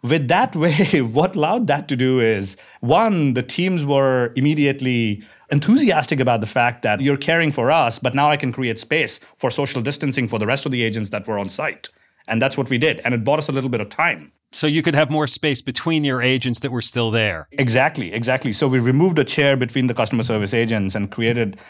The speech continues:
Speaker 1: as much social distancing as we could. And now, since then, we've been actually able to also figure out how to send phone agents home. So at this point, over ninety percent of our customer service is working from home.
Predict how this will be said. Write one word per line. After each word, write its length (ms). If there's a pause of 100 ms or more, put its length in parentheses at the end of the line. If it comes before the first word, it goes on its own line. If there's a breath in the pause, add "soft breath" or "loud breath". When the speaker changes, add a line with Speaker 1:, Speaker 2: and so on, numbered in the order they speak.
Speaker 1:
as 120
much 160
social 260
distancing 400
as 120
we 80
could. 320 (720 loud breath)
And 160
now, 440
since 280
then, 480
we've 180
been 140
actually 360
able 200
to 120
also 640 (260 loud breath)
figure 240
out 180
how 120
to 80
send 360
phone 320
agents 360
home. 460
So 120
at 160
this 140
point, 340
over 240
ninety 260
percent 260
of 100
our 60
customer 300
service 300
is 80
working 280
from 160
home. 200